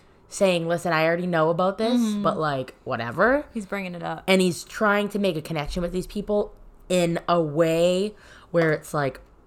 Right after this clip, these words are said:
Speaker 1: "Listen, you're fine, I'm fine." As if anyone else would do it. He's not acting, or he's not doing sympathy. He's not.
Speaker 2: Right.
Speaker 1: I think people will look at that as, "Oh, maybe he could be an asset to us."
Speaker 2: Exactly.
Speaker 1: I think, and since no one was volunteering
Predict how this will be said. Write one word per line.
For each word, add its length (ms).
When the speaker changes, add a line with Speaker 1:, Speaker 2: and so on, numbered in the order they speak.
Speaker 1:
"Listen, 320
you're 100
fine, 240
I'm 120
fine." 340
As 140
if 120
anyone 320
else 220
would 120
do 180
it. 80
He's 100
not 200
acting, 540
or 60
he's 80
not 160
doing 160
sympathy. 340
He's 160
not. 240
Speaker 2:
Right. 300
Speaker 1:
I 100
think 440
people 280
will 160
look 140
at 80
that 180
as, 140
"Oh, 120
maybe 220
he 120
could 120
be 100
an 80
asset 420
to 140
us." 280
Speaker 2:
Exactly. 220
Speaker 1:
I 40
think, 340
and 140
since 260
no 160
one 240
was 340
volunteering 1000